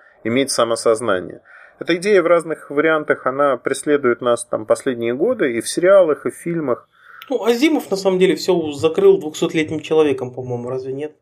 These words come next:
Speaker 1: Мне кажется, да. Но, ты же понимаешь, все идут по стопам великих и пытаются повторить на своем уровне это.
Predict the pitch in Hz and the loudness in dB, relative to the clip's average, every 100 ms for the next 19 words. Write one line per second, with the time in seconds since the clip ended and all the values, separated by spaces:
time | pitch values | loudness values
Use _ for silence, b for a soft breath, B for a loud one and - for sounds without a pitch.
0 | _ 110 120 139 190 190 185 - 165 131 | _ -6 -4 -2 -2 -4 -4 -8 -2 0
1 | - - _ _ b b b b _ 131 | -2 -6 _ _ b b b b _ 0
2 | 147 165 147 139 139 - - 127 156 151 | 2 4 4 2 -4 -10 -16 -4 -2 -2
3 | - 143 156 185 131 - - 156 147 151 | -2 -4 0 2 2 0 0 0 0 -2
4 | - 139 - 135 139 127 135 165 196 - | -6 -4 0 2 2 2 -2 -4 -4 -4
5 | 95 - 104 101 - - 123 123 110 - | -4 -4 -4 -4 -6 0 2 4 0 -4
6 | - 101 104 - b b b b _ 127 | 0 2 4 0 b b b b _ -4
7 | - 123 123 120 120 117 120 120 135 175 | 0 2 2 2 -8 -6 0 0 2 2
8 | 170 131 107 95 85 - - | 2 0 -4 -4 -6 -8 -16